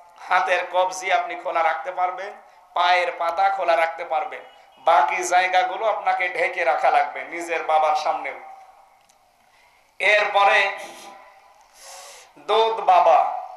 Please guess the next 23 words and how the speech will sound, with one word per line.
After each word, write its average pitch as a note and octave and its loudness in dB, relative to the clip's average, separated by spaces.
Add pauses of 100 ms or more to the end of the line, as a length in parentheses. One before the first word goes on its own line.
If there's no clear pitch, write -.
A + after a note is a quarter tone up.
(160)
এটা E3+ -2
এখন F3+ 4
আস্তে F3 0
আস্তে F3+ -6
উঠে F3 -6
গেছে, F#3 -4
আগে E3 2
ছিল D#3+ -6
বেশি। C#3 -10 (320)
দুধ F3+ -4
বাবা F3+ 4
বলতে F#3 0 (1300)
কি, D3+ -8
আমি D#3+ -2
কিভাবে F3+ 0
বোঝাবো? D#3 -6
দুধ E3+ -14
বাবা F#3+ 4
বোঝে? G3 2 (1800)
আপনার G3+ 4
মা G#3 4 (1080)
আপনাকে F#3+ 2
হয়তো F#3+ 2